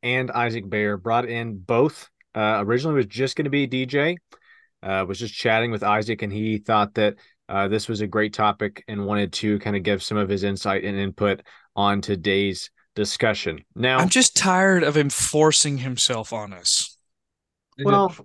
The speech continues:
Speaker 3: I can read the messages.
Speaker 1: It was an invitation. It was an invitation. I, I wouldn't say he forced it. Um, but this is a topic that is, is somewhat adjacent to, uh, him, considering that, uh,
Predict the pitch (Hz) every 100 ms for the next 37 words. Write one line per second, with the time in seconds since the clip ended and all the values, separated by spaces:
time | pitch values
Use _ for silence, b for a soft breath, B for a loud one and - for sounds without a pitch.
0 | - 185 202 139 123 139 110 101 110 131
1 | 110 - - 139 160 156 156 147 147 104
2 | 90 95 92 - 143 151 147 147 143 139
3 | 98 82 95 98 101 123 143 120 127 123
4 | 120 - 101 95 - 101 - b b b
5 | - 98 95 95 90 92 _ _ 131 143
6 | 135 b b b b _ _ _ - 151
7 | 175 180 180 - 147 147 156 127 127 123
8 | 123 107 - 127 - - 151 151 151 151
9 | 139 123 139 - 147 - _ - 139 135
10 | 135 - 131 123 127 117 127 135 - 117
11 | - 123 120 117 113 110 - _ _ _
12 | 101 101 98 98 92